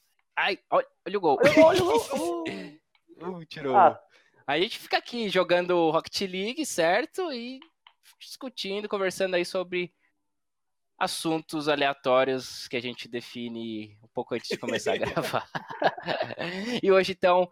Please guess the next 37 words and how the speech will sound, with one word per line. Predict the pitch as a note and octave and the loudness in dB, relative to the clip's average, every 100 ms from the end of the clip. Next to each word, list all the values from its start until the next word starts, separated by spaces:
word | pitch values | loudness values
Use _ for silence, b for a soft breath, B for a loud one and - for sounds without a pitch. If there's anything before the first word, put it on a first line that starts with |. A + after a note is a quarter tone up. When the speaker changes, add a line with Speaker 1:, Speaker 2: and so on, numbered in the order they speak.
| b - | b -2
Speaker 1:
desenho | E3 E3 | 2 2
animado, | D#3+ E3 G#3 A3 | 2 2 2 2
mas | G#3+ F#3+ F#3 | 2 0 2
aí | E3+ D3+ | -2 -2
no | D#3 | -4
nosso | D3+ - | -6 -6
canal | D#3 C#3+ | -6 -6
você | C#3+ A#2 | -6 -6
pode | C3+ B2+ | -6 -6
achar | B2+ C3+ B2+ | -6 -6 -6
outros | - C3+ | -8 -14
temas | - B2 - | -12 -12 -14
também. | C#3 F#2 - _ _ _ _ _ _ _ _ - | -14 -14 -18 _ _ _ _ _ _ _ _ 0
Speaker 2:
Eu | C4 | 4
vou | A3+ B3 | 4 4
começar | A#3+ B3 | 4 2
com | D4 | 0
Pica-Pau. | C#4 D4 F4+ D3+ D#3+ E3 - - _ _ _ _ - | -2 0 2 6 6 4 -4 -20 _ _ _ _ -4
Speaker 1:
Pica-Pau, | C3 C3+ F#3+ G#3 A2+ B2 C3+ A#2 | -4 0 -2 0 2 4 4 2
Woodpecker. | B2+ - - A#2+ - A2 G2 | -4 -12 -8 -8 -6 -6 0
Speaker 2:
É | C3+ C3+ | 2 4
esse, | E3 - _ _ _ _ _ - - | 2 0 _ _ _ _ _ -20 -2
classicão. | - D#3 - - C3+ C3 D3+ _ _ | 4 4 4 0 2 2 -2 _ _
Speaker 1:
Descorra | B2 E3 - B2 G#2 G2 | -2 -2 0 -2 0 -2
aí | F#2+ | -4
sua, | - G#2 F2+ F2 - _ _ - | -6 -4 -4 -8 -18 _ _ -8
sua | - | -4
relação | A2 G#2+ G2+ G#2 | 0 0 0 -4
com | C4 | -6
Speaker 2:
Então, | B3+ D3+ C#3+ | 4 6 6
Speaker 1:
Pica-Pau. | A#3 A#3 G#3+ A3 B3 A#3+ | 2 2 6 6 6 2
Speaker 2:
Pica-Pau, | A3 F4+ - | -2 -4 -2
ele | F#3+ G3+ | -2 2
teve | A#3+ A3+ G3 | 2 2 2
várias | A3 F#4+ D3+ | 4 4 4
eras, | D3 C#3 B2 A#2+ | 4 4 2 -2
né? | B2 B2+ | -8 -8